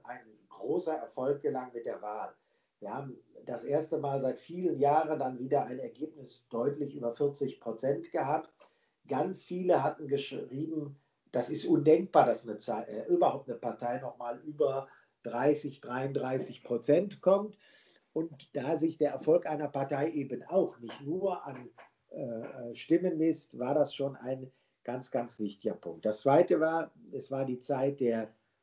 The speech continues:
Fina-, äh, der, äh, Euro-Rettungskrise. Also es ging um die Frage, welche Maßnahmen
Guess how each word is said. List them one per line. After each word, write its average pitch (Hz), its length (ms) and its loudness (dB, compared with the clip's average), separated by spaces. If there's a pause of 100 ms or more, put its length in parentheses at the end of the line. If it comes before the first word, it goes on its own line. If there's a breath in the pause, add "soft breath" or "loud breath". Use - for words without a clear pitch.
(140)
Fina-, 127 400 -4
äh, 117 180 -2
der, 107 540 0
äh, 92 220 -6 (360)
Euro-Rettungskrise. 160 1600 6 (500 soft breath)
Also 143 260 -2
es 147 160 -8
ging 170 180 -12
um 147 140 -6
die 143 120 -2
Frage, 139 600 0
welche 160 340 0
Maßnahmen 151 760 -4